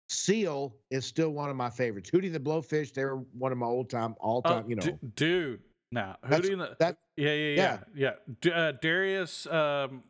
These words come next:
Speaker 1: Rutger.
Speaker 2: yeah,
Speaker 1: Darius
Speaker 2: Darius
Speaker 1: Rut-
Speaker 2: Rutger. I love him as a country singer too, not just
Speaker 1: That
Speaker 2: in
Speaker 1: boy,
Speaker 2: Hootie.
Speaker 1: he, they're, they're, that boy, when he gets behind a mic, no matter what he does, it's fabulous.
Speaker 2: Yeah, he's a, he's a phenomenal performer. Yeah.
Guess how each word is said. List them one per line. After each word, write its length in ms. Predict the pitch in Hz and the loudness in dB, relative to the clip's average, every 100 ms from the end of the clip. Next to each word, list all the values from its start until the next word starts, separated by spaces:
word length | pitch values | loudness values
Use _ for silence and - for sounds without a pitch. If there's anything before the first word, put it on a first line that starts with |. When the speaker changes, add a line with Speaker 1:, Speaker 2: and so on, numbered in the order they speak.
| _ _ _ - | _ _ _ 0
Speaker 1:
Rutger. 440 | 175 - 110 85 - | 0 -2 -6 -6 -2
Speaker 2:
yeah, 200 | 151 151 | 2 2
Speaker 1:
Darius 200 | 120 139 | 2 4
Speaker 2:
Darius 320 | 151 180 196 | 4 4 2
Speaker 1:
Rut- 220 | 220 233 226 | 2 0 0
Speaker 2:
Rutger. 160 | 151 - - - | -2 -2 -10 0
I 140 | 123 | 2
love 280 | 151 151 185 | 4 4 2
him 120 | 208 | 0
as 120 | 190 165 | -2 -4
a 40 | |
country 400 | - 175 214 240 | 0 0 0 -4
singer 360 | - - 175 156 | -4 -6 -6 -4
too, 400 | - 262 180 101 92 | 0 2 2 0 -6
not 380 | 123 123 170 - | 0 2 2 0
just 260 | 180 180 | 0 0
Speaker 1:
That 80 | 143 | 0
Speaker 2:
in 60 | 139 | 2
Speaker 1:
boy, 60 | |
Speaker 2:
Hootie. 360 | 151 220 170 104 - | 2 2 0 -4 -8
Speaker 1:
he, 240 | - 156 156 _ _ _ _ _ | -6 -6 -6 _ _ _ _ _
they're, 180 | 175 185 - | 0 0 0
they're, 320 | 156 180 175 - | 0 0 -2 -4
that 220 | 139 165 | -2 0
boy, 180 | 147 165 139 _ _ _ _ _ _ - | 0 -2 -4 _ _ _ _ _ _ -8
when 160 | 160 165 | -2 0
he 80 | 175 | 2
gets 180 | 175 - | 0 -2
behind 320 | 147 151 143 | -4 -2 -2
a 20 | |
mic, 300 | 127 135 131 | -2 -2 -4
no 80 | 123 | -4
matter 200 | 123 120 | -2 -2
what 160 | 120 | -2
he 60 | 120 | -2
does, 420 | 104 117 101 - - | -2 -2 -4 -6 -4
it's 160 | 117 - - - | -4 -6 -6 -2
fabulous. 540 | 117 80 - - - | -2 -4 -12 -18 -8
Speaker 2:
Yeah, 220 | 156 160 113 - | 0 0 0 -4
he's 180 | 170 160 | -2 -2
a, 100 | 143 - | -4 -4
he's 180 | 143 147 | -4 -4
a 60 | |
phenomenal 880 | 123 139 143 160 170 180 165 135 117 | -4 -4 0 0 2 0 -4 -8 -10
performer. 680 | 107 117 - 117 104 104 110 - | -8 -8 -6 -6 -8 -12 -16 -6
Yeah. 160 | 135 | -4